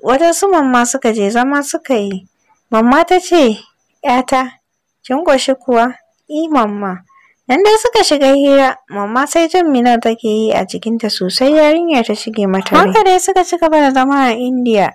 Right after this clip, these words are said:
yayin da yanzu cikin Minal ya shiga watan haihuwanta. A nan ne suke shirin komawa Najeriya har da Mamma da Yasmin.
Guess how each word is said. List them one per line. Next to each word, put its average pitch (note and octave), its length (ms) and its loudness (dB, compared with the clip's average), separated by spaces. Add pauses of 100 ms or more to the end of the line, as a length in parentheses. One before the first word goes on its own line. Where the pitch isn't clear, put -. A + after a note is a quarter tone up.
yayin G3+ 500 0
da B3 80 2
yanzu G#3 460 0
cikin A3 320 -4
Minal G3+ 400 0 (420)
ya C4 120 2
shiga C4+ 280 -2 (140)
watan G#3 260 -4
haihuwanta. F3+ 720 -4 (520)
A G3+ 80 -2
nan C4+ 140 2 (120)
ne G4+ 100 4
suke F#4 240 0
shirin D#4+ 380 2
komawa C4+ 500 2
Najeriya A3+ 640 0
har B3 220 0
da C4 100 0
Mamma G3 420 -2
da G3+ 100 -4
Yasmin. F3+ 600 -4